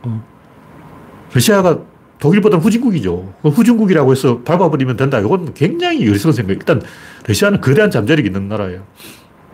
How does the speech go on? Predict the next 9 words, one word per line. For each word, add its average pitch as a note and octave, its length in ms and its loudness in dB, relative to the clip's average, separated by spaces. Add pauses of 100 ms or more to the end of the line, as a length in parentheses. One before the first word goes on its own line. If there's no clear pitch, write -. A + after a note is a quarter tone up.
(440)
그러니까 - 240 -2
잠재력이 E3+ 520 2
있는 E3 200 -2
후진국은 E3+ 560 -2 (380)
살살 C#3+ 280 0
꼬셔서 F#3 320 0
달고 C3+ 260 0
가야 D3+ 140 2
된다. G#2 460 -2